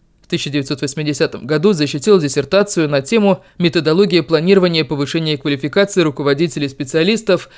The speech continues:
и стал кандидатом экономических наук.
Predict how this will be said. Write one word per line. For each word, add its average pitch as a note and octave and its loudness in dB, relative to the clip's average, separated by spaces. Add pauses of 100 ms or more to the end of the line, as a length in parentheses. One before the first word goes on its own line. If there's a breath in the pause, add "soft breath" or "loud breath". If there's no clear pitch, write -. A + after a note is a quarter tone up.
(260 loud breath)
и D3 0
стал G3+ 2
кандидатом D#3 -2
экономических C3+ -6
наук. C#3 -4